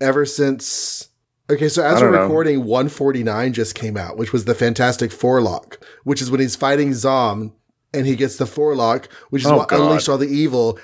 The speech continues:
Speaker 1: that we're still
Speaker 2: Oh,
Speaker 1: dealing
Speaker 2: God.
Speaker 1: with. Which, by the way, was an order to defeat Umar, the, <laughs> the secret sister of Dormammu.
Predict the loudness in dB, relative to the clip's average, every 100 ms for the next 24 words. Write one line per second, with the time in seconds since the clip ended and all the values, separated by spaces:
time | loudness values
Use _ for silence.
0 | -4 -2 0 4 6 6 4 2 0 -2
1 | -8 -12 -12 -10 -10 -6 -2 -2 0 0
2 | 2 2 2 2 2 2 0 -2 -6 -8
3 | -4 -2 0 0 0 0 0 0 -2 0
4 | 0 2 0 2 2 0 -2 -6 -10 _
5 | -2 0 0 0 0 0 0 0 -2 0
6 | -2 -2 -4 -4 -4 -2 0 0 -2 -6
7 | -14 -6 -2 -2 0 0 2 0 -6 -20
8 | -20 _ -2 0 0 2 2 2 2 2
9 | 0